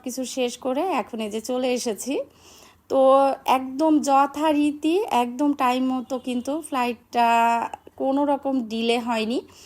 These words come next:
একদম রাইট টাইমে কিন্তু ছেড়ে দিয়েছে। আর হচ্ছে আমি যখন টিকিটটা করি, যেহেতু ওর বাবা অনলাইনে করেছিল আমার টিকিটটা,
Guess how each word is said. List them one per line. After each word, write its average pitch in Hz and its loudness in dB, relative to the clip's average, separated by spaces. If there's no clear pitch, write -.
একদম 269 0
রাইট 247 2
টাইমে 247 0
কিন্তু 247 -6
ছেড়ে 247 -2
দিয়েছে। 214 -2
আর 214 4
হচ্ছে 247 -4
আমি 254 2
যখন 302 0
টিকিটটা 302 -2
করি, 269 0
যেহেতু 277 -2
ওর 285 2
বাবা 262 4
অনলাইনে 262 0
করেছিল 247 -2
আমার 226 0
টিকিটটা, 233 -2